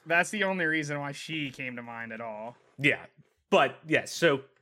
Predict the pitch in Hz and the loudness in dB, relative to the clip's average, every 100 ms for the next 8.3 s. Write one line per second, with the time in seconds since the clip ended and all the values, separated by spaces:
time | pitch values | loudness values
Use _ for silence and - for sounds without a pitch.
0 | - 180 156 175 180 - 160 156 139 131 | 2 4 6 4 4 0 0 4 4 2
1 | 131 131 127 117 117 - 117 - 110 107 | -4 -4 -2 0 0 -4 -6 -4 -2 -2
2 | 104 113 110 110 107 - 120 104 104 - | -4 -4 -2 -2 -2 -4 -4 -2 -4 -10
3 | - _ _ - 104 - 117 113 92 95 | -20 _ _ -4 -4 -2 -2 -2 -4 -14
4 | _ - 113 90 87 95 92 92 - - | _ -6 -4 -4 -10 -12 -12 -14 -14 0
5 | 226 - - - 226 220 285 302 - 254 | 0 0 -2 4 4 4 2 0 0 2
6 | 262 226 247 240 214 220 311 370 - 160 | 2 4 2 2 2 2 4 4 0 -4
7 | 160 190 233 226 220 226 - 220 240 240 | -2 0 -2 -2 -2 -4 2 4 6 4
8 | 220 180 151 | -2 -6 -8